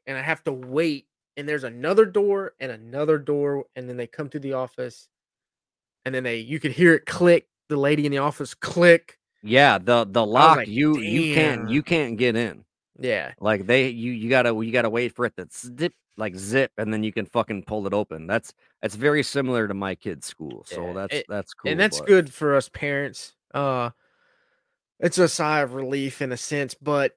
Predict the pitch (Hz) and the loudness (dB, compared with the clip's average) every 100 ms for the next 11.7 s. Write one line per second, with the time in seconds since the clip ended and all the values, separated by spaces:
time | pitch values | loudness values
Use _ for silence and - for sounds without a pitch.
0 | _ - 156 156 147 147 147 - 135 143 | _ -6 -4 -4 0 0 0 -4 -6 -4
1 | 139 135 131 127 120 135 - - 135 131 | 0 2 2 -2 -4 -6 -6 -12 -8 -6
2 | - 139 123 127 117 _ _ _ _ 139 | -6 -2 -2 -2 -4 _ _ _ _ -6
3 | 127 123 117 - - 151 143 135 127 107 | -4 -6 -8 -10 -6 -4 -2 -2 -6 -10
4 | - 135 127 123 120 151 151 156 120 127 | -10 -6 -4 -4 -2 4 6 6 2 -4
5 | 135 131 127 120 113 - 143 135 - 127 | -2 0 0 -4 -8 -6 -4 -4 -8 -12
6 | - 143 - 143 127 - 127 120 117 117 | -10 -10 -10 -10 -12 -12 -10 -8 -8 -8
7 | 117 135 131 170 147 131 113 104 104 107 | -10 -12 -4 0 2 2 -2 -6 -6 -6
8 | 107 - - - _ _ _ _ - 110 | -6 -8 -14 -18 _ _ _ _ -12 -12
9 | 98 110 131 - - 139 131 120 - - | -12 -8 -8 -6 -4 -4 -4 -8 -12 -12
10 | 156 - 151 - 127 123 123 123 120 120 | -10 -6 -6 -6 -8 -6 -4 -4 -4 -4
11 | 127 117 - - 113 117 | -4 -6 -10 -16 -12 -12